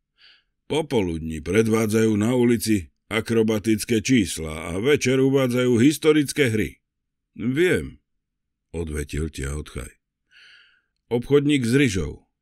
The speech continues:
Lao. Im pomohol prenajať dvor v starom taoistickom chráme,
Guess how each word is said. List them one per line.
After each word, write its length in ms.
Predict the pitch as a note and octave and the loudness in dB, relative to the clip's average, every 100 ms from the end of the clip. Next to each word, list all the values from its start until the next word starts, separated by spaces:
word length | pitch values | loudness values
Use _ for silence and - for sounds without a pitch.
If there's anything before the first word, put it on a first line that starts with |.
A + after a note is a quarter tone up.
| _ _ - | _ _ -6
Lao. 480 | B2+ G2+ C#2 - _ _ _ _ _ _ _ _ | -4 -4 -8 -14 _ _ _ _ _ _ _ _
Im 240 | E3+ F3 C#3 | -4 0 4
pomohol 480 | D#3 D3 A#2+ G#2+ F#2 | 4 4 4 2 2
prenajať 800 | A#2 B2 A#2+ A2 A2 G#2+ G2+ F#2+ | 4 4 4 4 2 2 -2 0
dvor 400 | A2 D3+ A#2 - | 6 6 6 0
v 20 | |
starom 460 | - B2+ A#2+ G#2 | -4 0 2 0
taoistickom 800 | A2+ G#2+ G#2+ F#2+ G#2+ F#2+ G#2 F2+ | 0 2 2 0 -2 -2 -2 -4
chráme, 560 | - F#2+ A2+ B2 A2 | -2 -2 0 0 0